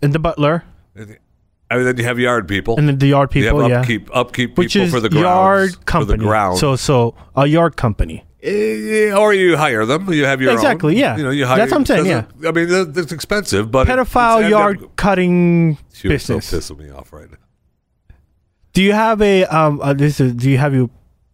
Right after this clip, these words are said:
Speaker 1: mailman? Like the person that's going through your mails? Or do you go through that?
Speaker 2: Oh, that's maybe your s-, personal assistant.
Speaker 1: Oh, so this personal
Speaker 2: Ghislaine
Speaker 1: assistant.
Speaker 2: is taking
Speaker 1: Okay,
Speaker 2: care of that for
Speaker 1: okay.
Speaker 2: me.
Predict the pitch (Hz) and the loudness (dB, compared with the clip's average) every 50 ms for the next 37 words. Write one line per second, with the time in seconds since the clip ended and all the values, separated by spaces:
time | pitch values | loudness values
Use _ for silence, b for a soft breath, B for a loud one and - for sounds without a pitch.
0 | _ - 120 113 117 127 151 185 202 214 220 220 - - _ - 131 127 120 - | _ -2 0 2 2 2 2 2 2 2 0 -4 -8 -10 _ -2 0 0 0 0
1 | 117 - 135 135 143 135 123 117 - - 135 123 - - 120 110 104 110 135 180 | -2 0 0 2 2 2 2 0 0 0 -2 0 0 0 0 0 2 0 0 0
2 | 233 247 - - - _ _ _ _ - - 131 127 123 120 117 117 113 110 - | 0 -2 -6 -12 -20 _ _ _ _ -2 0 0 2 2 2 2 2 2 0 -2
3 | - 107 101 95 87 87 85 135 143 143 139 143 127 98 113 120 110 104 98 95 | -4 -8 -8 -8 -10 -10 -6 -4 -2 0 0 0 0 0 0 0 0 0 0 0
4 | 92 82 - - - - - - - 107 87 - 90 82 73 - - 101 90 - | -2 -4 -6 -8 -12 -16 -10 -4 -4 -4 -4 -4 -8 -10 -8 -6 -4 -6 -6 -6
5 | - 76 78 - _ _ _ _ _ - 165 151 131 - - 131 120 120 113 - | -10 -14 -16 -18 _ _ _ _ _ 0 0 0 0 2 0 0 2 0 0 0
6 | - 151 127 - 117 113 107 101 107 123 110 92 82 98 95 - 92 80 - - | -2 -2 -2 0 0 0 0 0 0 -2 -2 -2 -4 -6 -6 -4 -6 -6 -4 -4
7 | 131 131 123 80 76 73 73 73 73 - 143 139 135 123 101 | -2 -2 0 0 -2 -2 -2 -4 -2 -2 -2 -2 -2 -2 -6